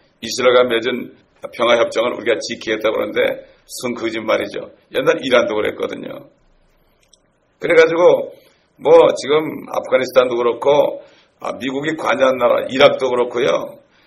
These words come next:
관여해가지고 민주화될 줄 아는데 무슨 민주화가 됩니까? 오히려 다 모슬렘 손에 다 넘어가고 말고 적그리스도 편에 다 넘어가고 맙니다.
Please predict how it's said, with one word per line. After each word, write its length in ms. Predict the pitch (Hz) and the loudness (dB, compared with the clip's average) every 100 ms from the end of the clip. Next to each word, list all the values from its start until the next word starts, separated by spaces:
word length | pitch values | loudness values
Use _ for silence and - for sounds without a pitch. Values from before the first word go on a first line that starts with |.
| _ | _
관여해가지고 680 | - 120 143 139 135 135 143 156 | -2 2 4 8 8 6 2 -4
민주화될 500 | 135 127 135 127 127 | -4 2 2 2 -2
줄 160 | 120 | 2
아는데 320 | 123 - 135 | 4 2 -2
무슨 280 | 156 - 131 | -6 -8 -12
민주화가 380 | 107 110 113 110 | -12 -6 -2 -2
됩니까? 480 | 107 110 - - - - _ - | -2 -10 -12 -12 -14 -20 _ -8
오히려 320 | 107 113 123 | -4 -2 2
다 380 | 120 - - - | 2 2 0 -6
모슬렘 380 | 120 120 113 107 | -8 -6 -6 -4
손에 200 | 113 113 | -4 0
다 140 | 117 | 0
넘어가고 520 | 113 107 104 107 - | 0 0 -2 -4 -8
말고 400 | - - - - - _ _ _ | -8 -8 -10 -16 -20 _ _ _
적그리스도 540 | - 120 117 117 - 117 | -6 -4 -4 -6 -6 -6
편에 200 | - 117 | -2 2
다 120 | 123 | 2
넘어가고 460 | 123 127 113 101 - | 2 2 2 2 0
맙니다. 520 | - - - - - | -6 -8 -12 -20 -20